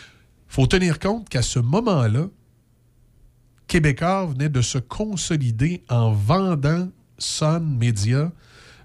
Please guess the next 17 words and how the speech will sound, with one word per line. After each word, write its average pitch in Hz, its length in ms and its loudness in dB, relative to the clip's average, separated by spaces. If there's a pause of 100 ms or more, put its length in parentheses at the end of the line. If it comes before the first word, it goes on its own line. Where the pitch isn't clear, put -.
(100)
euh, 110 80 4
Sun 160 360 0
T 135 220 2
V 160 220 4
dans 113 260 4
l'Ouest 156 360 2
canadien 127 520 0 (220)
pour 110 120 0
trois 170 280 2
cents 156 180 0
millions 131 340 2
parce 151 160 -2
qu'il 131 140 -4
manquait 117 300 0
de - 80 -20
cash - 260 -8
flow. 117 180 -6